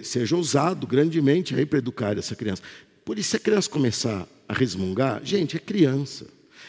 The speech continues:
Ela não consegue assimilar tudo que tá acontecendo aqui. E ela ainda é muito nova pra ir lá pro ministério infantil. Então, temos ali um ambiente, você vá, fique lá tranquilo e, e, e procure manter a criança no ambiente mais silencioso possível, porque aqui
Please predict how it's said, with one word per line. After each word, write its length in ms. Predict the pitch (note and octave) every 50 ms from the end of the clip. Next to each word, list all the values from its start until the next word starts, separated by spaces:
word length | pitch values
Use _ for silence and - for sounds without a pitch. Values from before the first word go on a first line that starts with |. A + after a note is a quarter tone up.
| - -
Ela 200 | - F#3 F#3 F#3
não 200 | F3+ F#3 G3 G3
consegue 600 | - F#3+ F#3+ F#3 - - D3 C#3+ E3+ F3 D#3+ D#3+
assimilar 540 | C#3 - - D#3 E3 D#3 C3+ C3+ D#3 D#3+ D3+
tudo 220 | - D#3 D3+ D#3
que 80 | E3 -
tá 60 | F3+
acontecendo 480 | - - D#3+ D3+ - - D#3+ D#3 D3+
aqui. 360 | F3 - - C#3 D#3 F3+ - - - - - - - - -
E 120 | D3 F3+
ela 160 | F#3+ F#3 F#3+
ainda 160 | F#3+ F3+ F3+ F#3+
é 40 |
muito 280 | E3+ E3+ F#3+ F#3 - F#3+
nova 360 | E3+ D#3 D#3+ E3+ D#3+ F3+ E3+
pra 200 | - - F3 E3
ir 80 | E3 E3
lá 100 | D#3+ -
pro 140 | - F3+ F3
ministério 580 | E3 E3 E3 E3 - - - D#3 D#3 D3+ D#3+
infantil. 760 | E3 - - F3 - - E3+ - - E3 A3+ C#4 - - - - - - - - - - - -
Então, 340 | F#4 G4 - - A#3+ C4 C4
temos 340 | - A3 A3+ A3+ G3+ C#3+
ali 160 | F3+ F3+ E3 E3
um 80 | D#3+
ambiente, 400 | D#3 D3 A#2 C3+ D3+ D#3+ D3+ -
você 280 | C3 B2 C3 - D3+ D3+
vá, 440 | G2+ G2+ B2 B2+ C3+ C#3 C3+ - - - - - - - - - - _ _ _ _
fique 240 | - - - - E3
lá 100 | C#3+ C3+
tranquilo 800 | - B2 A#2 G#2+ F2+ - B2 B2 B2 B2 A#2+ A#2 G#2+ A2+ G2+ - - - - - - - -
e, 680 | - D3 D3+ D3+ - - E3 C#3+ C3+ C3+ C#3+ D3 D#3+ -
e, 60 | F#3+ D3+
e 20 |
procure 480 | - - - - - - F3+ F3+ E3 D#3
manter 400 | C#3+ C#3+ C3 - - E3+ D#3+ E3
a 40 |
criança 400 | D#3 - E3 F3 F3+ E3+ - F3
no 120 | F#3 F3+ E3+
ambiente 360 | E3+ D#3 E3 E3+ F3+ E3 -
mais 220 | D#3+ F3 F3 E3+
silencioso 580 | - - G#3 F3 E3+ - - D#3+ F3 D#3 C3 B2+
possível, 440 | - B2+ - - - G#3 F3+ F3+ E3
porque 260 | - - F3 - F#3
aqui 320 | F3 - - G3 A3 G3